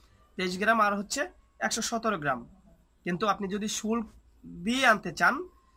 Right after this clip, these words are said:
সেক্ষেত্রে সর্বোচ্চ কতটুকু আনতে পারবেন? বর্তমানে আপনি শুল্ক সহ যদি আপনি শুল্ক দিয়ে আনেন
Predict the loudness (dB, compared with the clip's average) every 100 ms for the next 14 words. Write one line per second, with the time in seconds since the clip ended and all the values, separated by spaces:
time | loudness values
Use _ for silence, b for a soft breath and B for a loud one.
0 | b -6 -4 -4 -4 -2 -2 -2 -4 -6
1 | -6 -4 -2 -4 -4 -10 -12 -16 -20 _
2 | _ _ _ _ _ _ -6 -2 0 2
3 | 2 0 -2 -6 -4 -4 -6 -6 -2 -2
4 | -2 -2 0 0 0 -2 -4 -6 -8 -6
5 | -6 -4 -2 -2 -2 -4 2 4 4 2
6 | -4